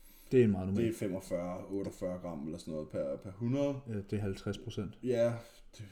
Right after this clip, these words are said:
Speaker 2: det, det ligner bare en
Speaker 1: Det er
Speaker 2: helt
Speaker 1: helt almindelig
Speaker 2: almindelig,
Speaker 1: peanut
Speaker 2: helt
Speaker 1: butter.
Speaker 2: almindelig peanut butter. Øhm, jeg tror, det her, det må være lidt ligesom Ota solgryn.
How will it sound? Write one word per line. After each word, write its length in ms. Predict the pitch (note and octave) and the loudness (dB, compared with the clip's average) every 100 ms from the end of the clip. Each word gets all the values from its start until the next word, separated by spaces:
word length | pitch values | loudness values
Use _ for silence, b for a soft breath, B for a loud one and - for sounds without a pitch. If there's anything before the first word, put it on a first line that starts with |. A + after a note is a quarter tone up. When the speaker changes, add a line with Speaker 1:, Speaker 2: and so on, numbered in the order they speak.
| - | -18
Speaker 2:
det, 80 | - - - | -20 -14 0
det 120 | B2 | 2
ligner 300 | B2 E3 F3+ | 6 8 8
bare 160 | A#2 A#2+ | 6 6
en 40 | |
Speaker 1:
Det 80 | B2 D3+ | 10 12
er 40 | |
Speaker 2:
helt 40 | D3+ | 12
Speaker 1:
helt 120 | E3+ | 12
almindelig 260 | B2+ C3+ D3 B2 | 12 10 8 8
Speaker 2:
almindelig, 40 | |
Speaker 1:
peanut 180 | B2+ C3+ F#3 | 8 10 10
Speaker 2:
helt 80 | |
Speaker 1:
butter. 160 | D#3 C#3 | 8 6
Speaker 2:
almindelig 280 | B2 B2 A#2+ | 6 4 2
peanut 260 | B2 C3+ C#3 | 2 2 4
butter. 280 | A#2 A2 A2 - - | 4 4 0 -6 2
Øhm, 540 | A#2 A#2 A2 A2 G#2+ | 4 6 4 2 0
jeg 600 | G#2+ - - - - - - | -4 -8 -16 -16 -16 0 8
tror, 120 | E3 | 10
det 80 | E3+ | 10
her, 80 | |
det 100 | F3+ | 10
må 120 | F#3 F3 | 10 10
være 100 | C#3+ | 10
lidt 120 | D#3+ | 8
ligesom 200 | F3 E3+ | 6 6
Ota 220 | D3 D3 | 6 4
solgryn. 480 | D#3+ D3+ D3+ E3+ C3+ | 4 2 2 2 0